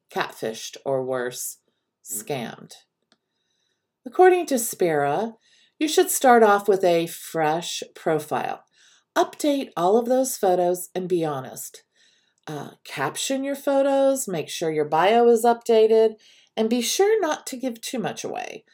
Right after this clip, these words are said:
But talk about hobbies and fun things that you do, including volunteering, um, or any pets or children you may have. Show your personality.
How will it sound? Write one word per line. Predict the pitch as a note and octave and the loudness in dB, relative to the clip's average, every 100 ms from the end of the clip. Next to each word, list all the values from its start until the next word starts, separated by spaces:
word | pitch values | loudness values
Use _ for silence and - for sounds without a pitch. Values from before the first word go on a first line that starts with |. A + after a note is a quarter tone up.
| _ _ _ _ _ _ _ | _ _ _ _ _ _ _
But | F4 - | -4 -2
talk | - F#4 F#4 | 2 2 4
about | F#4 E4+ C4 | 4 4 4
hobbies | A#3+ A#3 A#3+ A#3 A3+ | 4 6 4 2 2
and | A3 A3 | 0 0
fun | A3 G#3 | 0 0
things | G#3+ G#3 G#3 G3+ F#3+ - _ | 0 0 -2 -6 -8 -16 _
that | F3+ G#3 G3 | 0 0 2
you | A3+ | -2
do, | A3 G3+ F#3 F3 E3+ F#3 A3 | 0 2 2 2 0 -4 -6
including | B3 C#4+ D#4+ D#4+ D#4+ D4+ | -12 -8 -2 -2 -2 -2
volunteering, | A#3 G#3+ G#3+ G#3+ G3+ F3+ F3 F3 F3 F3 F3 F3 _ _ _ _ _ - | 0 2 -2 -2 -4 -4 -4 -6 -6 -6 -8 -12 _ _ _ _ _ -14
um, | E3+ D#3 D3 D3+ D#3+ - | -10 -8 -8 -10 -16 -6
or | F#3 F3+ E3+ E3 E3 | 0 2 2 0 -2
any | F3 F3 E3+ | -6 -8 -8
pets | - F#3 F3 - - - | -10 -8 -8 -10 -12 -6
or | D#3+ | -6
children | D3+ - A#3+ A3 D3+ C#3 | -6 -4 -2 -2 -4 -8
you | C#3 | -10
may | C3 C3+ | -10 -10
have. | B2+ B2+ F3 A#3+ _ _ _ _ _ | -10 -10 -12 -12 _ _ _ _ _
Show | - F4+ | 0 2
your | F4+ | 2
personality. | F#4 E4 D4+ C#4+ C#4 C#4+ A#3 D#3 - | 0 -4 -6 -6 -6 -4 -4 -4 -8